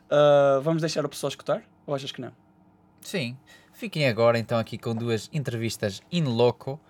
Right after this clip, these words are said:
Speaker 2: num pre-match. Pre-match? Foi pre-match?
Speaker 1: Pre-match.
Speaker 2: Exato, pré, pré, pre, como quiserem.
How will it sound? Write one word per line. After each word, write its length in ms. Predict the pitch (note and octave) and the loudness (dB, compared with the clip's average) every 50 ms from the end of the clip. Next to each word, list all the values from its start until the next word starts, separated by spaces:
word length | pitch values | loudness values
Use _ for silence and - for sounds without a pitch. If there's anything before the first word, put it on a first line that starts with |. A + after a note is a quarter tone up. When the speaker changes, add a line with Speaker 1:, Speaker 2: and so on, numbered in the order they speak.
| - - - - _ _ - | -20 -20 -20 -20 _ _ -12
Speaker 2:
num 560 | - G2 G2 G2 G2 G2 F#2+ F#2 F#2 F#2 F#2 F#2+ - | -8 -4 -2 -2 -2 -2 -2 -2 -2 -4 -6 -6 -6
pre-match. 800 | - D#3+ E3 D3+ B2 A2 G#2 G#2+ A#2+ - - - - - - - - _ - | -4 -2 -2 0 2 2 2 2 0 -2 -6 -10 -10 -10 -12 -18 -20 _ -12
Pre-match? 420 | G2 F#2 F2+ G2+ C3+ - - - - - | -10 -8 -8 -8 -10 -12 -16 -20 -16 -16
Foi 100 | - E2+ | -14 -12
pre-match? 400 | - F2+ G2 A2+ G#2 E2 - - | -10 -10 -10 -10 -10 -12 -8 -2
Speaker 1:
Pre-match. 500 | - B2 B2+ D#3 D#3+ C#3 - - - - _ - - | 0 0 0 0 -4 -8 -10 -16 -20 -20 _ -18 -16
Speaker 2:
Exato, 200 | F#2 F2 E2 - | -14 -14 -14 -8
pré, 220 | - G2 G2 F2 F2 _ | -6 -6 -4 -6 -6 _
pré, 220 | - A#2+ A#2+ G2 F2+ | -2 0 0 0 0
pre, 380 | - - B2 A#2+ A2 G#2 F#2 - | -2 -4 -6 -4 -4 -6 -8 -10
como 140 | - G2+ F#2+ | -12 -12 -10
quiserem. 500 | - F2+ E2+ E2+ F#2+ F#2+ F#2 F#2+ F#2+ F#2+ | -8 -8 -6 -2 -2 -2 -2 -2 -6 -10